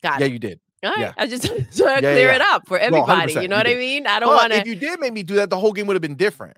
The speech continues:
Speaker 2: right? I don't know what would have happened.
Speaker 1: Yes,
Speaker 2: But because
Speaker 1: that's
Speaker 2: you made me
Speaker 1: true.
Speaker 2: do that, when I went up into space, the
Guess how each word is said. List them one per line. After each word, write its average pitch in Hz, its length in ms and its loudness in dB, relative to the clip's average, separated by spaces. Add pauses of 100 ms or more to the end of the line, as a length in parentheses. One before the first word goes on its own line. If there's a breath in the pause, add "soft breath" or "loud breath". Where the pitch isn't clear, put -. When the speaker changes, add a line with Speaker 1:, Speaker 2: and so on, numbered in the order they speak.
Speaker 2:
right? 135 320 -2
I 156 60 0
don't 190 120 0
know 175 80 -2
what 170 280 0
would 135 120 -8
have 98 60 -16
happened. 90 360 -14
Speaker 1:
Yes, 170 260 0
Speaker 2:
But 165 120 2
because 165 120 -4
Speaker 1:
that's 254 220 4
Speaker 2:
you 277 80 -8
made 233 140 4
me - 100 0
Speaker 1:
true. - 60 -8
Speaker 2:
do 277 180 -2
that, 151 320 2 (280 soft breath)
when 170 140 2
I 175 120 2
went 208 200 0
up 202 120 0
into 185 200 -2
space, 233 680 -6 (440)
the 165 320 2